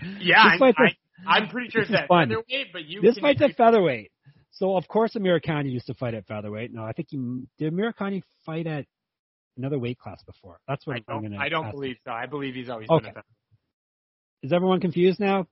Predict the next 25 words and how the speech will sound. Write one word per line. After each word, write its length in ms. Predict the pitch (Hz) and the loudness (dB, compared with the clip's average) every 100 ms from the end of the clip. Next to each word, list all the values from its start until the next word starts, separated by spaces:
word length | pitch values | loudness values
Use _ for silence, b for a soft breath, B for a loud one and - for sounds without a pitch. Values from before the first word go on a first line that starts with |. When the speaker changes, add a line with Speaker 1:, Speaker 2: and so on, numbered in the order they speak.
| _ | _
Speaker 2:
Probably. 600 | 120 120 104 98 87 - - | -4 -4 -6 -14 -18 -14 -6
Um, 380 | 139 139 143 131 _ _ _ _ _ | -2 -2 -4 -8 _ _ _ _ _
featherweight 360 | 220 233 226 196 | 2 4 2 2
fight, 280 | 196 175 165 | 2 2 0
Murphy 240 | 170 - | -2 -2
used 140 | 165 - | -4 -4
to 60 | |
fight 200 | 147 151 | -4 -2
at 100 | 139 | -2
lightweight. 400 | 120 120 104 92 - | -4 -8 -8 -16 -10
How 140 | 127 | -6
about 220 | 127 113 | -6 -8
that? 180 | 95 92 _ _ _ | -12 -20 _ _ _
Uh, 320 | 135 127 127 131 | -10 -8 -6 -6
he's 200 | 135 135 | -6 -6
got 120 | 147 | -6
an 60 | 180 | -4
inch 160 | 220 | -6
of 120 | 208 165 | -4 -2
reach 260 | 160 - | -2 -2
on 200 | 147 135 | -6 -6
Amirkhani, 640 | 131 131 131 127 120 123 - | -6 -4 -4 -4 -6 -6 -4
three 160 | 190 196 | -2 0
years 160 | 185 | 2
younger. 360 | 156 131 127 | 0 -2 -2